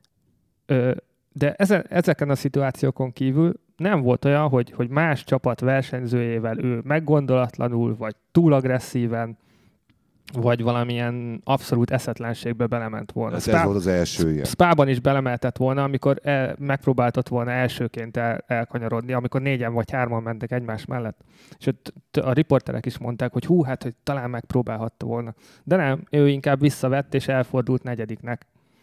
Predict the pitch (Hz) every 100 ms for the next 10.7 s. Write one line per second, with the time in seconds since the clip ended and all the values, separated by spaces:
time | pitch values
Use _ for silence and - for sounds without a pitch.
0 | _ _ - 127 123 _ _ _ _ -
1 | - 135 120 120 117 131 117 - 120 120
2 | 113 123 120 120 120 120 - 127 127 117
3 | 113 - 127 123 110 113 113 - 120 120
4 | 127 - 135 113 110 117 113 - 127 113
5 | 113 113 110 117 117 - _ _ - -
6 | _ - 139 135 - _ _ _ _ _
7 | _ _ 151 156 131 120 - 123 127 123
8 | 147 160 127 - 120 120 123 - _ _
9 | - 160 - 131 127 - 120 113 - 113
10 | - 113 113 110 - -